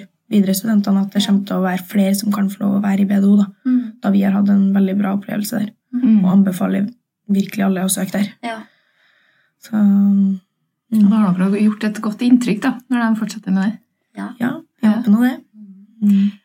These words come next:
Speaker 3: Har dere noen tips da, til andre studenter?
Speaker 1: Som skal velge internship, eller generelt?
Speaker 3: Ja, generelt. Hva bør de gjøre som ny i jobben?
Speaker 2: Nei,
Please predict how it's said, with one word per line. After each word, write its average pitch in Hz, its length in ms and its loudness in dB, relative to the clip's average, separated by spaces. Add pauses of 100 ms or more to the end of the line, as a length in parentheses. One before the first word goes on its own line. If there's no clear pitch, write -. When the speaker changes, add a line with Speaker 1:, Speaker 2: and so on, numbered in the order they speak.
(300)
Speaker 3:
Har 240 140 0
dere 208 80 0 (100)
noen 220 100 -6
tips 285 320 -6
da, 359 100 -4 (160)
til 285 120 -4
andre 247 220 4
studenter? 240 600 0 (720)
Speaker 1:
Som 226 120 0
skal 214 160 0
velge 214 220 4
internship, 202 440 4
eller 269 200 0 (180)
generelt? 240 500 0 (200)
Speaker 3:
Ja, 180 260 0
generelt. 196 720 0
Hva 247 520 2 (320)
bør 220 220 2
de 208 120 4
gjøre 226 180 0
som 262 140 4
ny 254 280 10
i 262 40 6
jobben? 214 320 4 (1120)
Speaker 2:
Nei, 208 240 -8